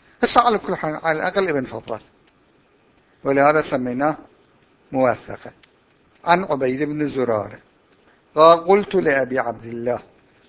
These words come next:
الجارية يريد أبوها أن يزوجها من رجل، ويريد جدها أن يزوجها من رجل آخر." فقال: "الجد أولى بذلك." هذا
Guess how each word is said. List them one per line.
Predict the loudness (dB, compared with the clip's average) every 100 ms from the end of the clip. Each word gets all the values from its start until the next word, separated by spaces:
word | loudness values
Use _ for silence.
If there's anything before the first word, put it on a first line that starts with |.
| _ _ -2
الجارية | 0 0 -2 2 6 8 8 6 2 -2 0 0 -2 -10
يريد | -12 -10 -8 -8 -6 -6
أبوها | -10 -8 -10 -6 -2 2 4 2 2 -4 _ _ _ -8
أن | -6 -4 -4
يزوجها | -2 -2 -2 0 2 2 2
من | 0 -2
رجل، | -2 -4 -4 -6 -10 _ -20 _ _ -4
ويريد | -2 -2 -4 -4 -4 -4 -2
جدها | 4 2 2 -2 0 0 0
أن | -6
يزوجها | -6 -8 -8 -6 -6 -6
من | -8 -12
رجل | -12 -12 -12
آخر." | -14 -16 -20 _ _ -20 -20 -20 -20 _ _
فقال: | -12 -4 2 4
"الجد | 2 0 -2 -4 -2
أولى | 2 2 2
بذلك." | 2 0 -2 -4 -12 -20 _ _ _ _ _ _ _ _ _ _ _ _ _ _ _ _ 0
هذا | 0 0